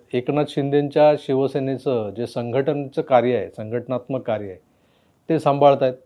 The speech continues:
ते टेंभी नाक्याच्या शाखेत असतात, ठाण्यात असतात, त्यानंतर तिथून कुणाला जर वर्षावर किंवा मुख्यमंत्र्यांपर्यंत पोचायचं असेल तर त्यासाठी ते एक, अ, दुवा म्हणून काम करतात.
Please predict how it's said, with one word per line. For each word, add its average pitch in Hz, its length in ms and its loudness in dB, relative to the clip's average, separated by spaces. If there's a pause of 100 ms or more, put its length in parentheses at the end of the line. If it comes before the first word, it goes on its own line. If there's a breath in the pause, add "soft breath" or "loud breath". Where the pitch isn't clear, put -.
(1040)
ते - 60 -4
टेंभी 139 340 2
नाक्याच्या 143 460 0
शाखेत 127 360 0
असतात, 120 340 0 (400)
ठाण्यात 127 340 -2
असतात, 110 380 -2 (1080)
त्यानंतर 127 360 0
तिथून 147 420 -2
कुणाला 139 400 4
जर 143 160 0
वर्षावर 131 580 0
किंवा 127 440 2
मुख्यमंत्र्यांपर्यंत 123 1160 -2
पोचायचं 117 580 -4
असेल 107 340 -8
तर 117 60 -6
त्यासाठी 123 460 -2
ते 127 140 0
एक, 131 300 -6
अ, 113 220 0
दुवा 123 340 4
म्हणून 139 240 -2
काम 120 260 0
करतात. 104 320 -6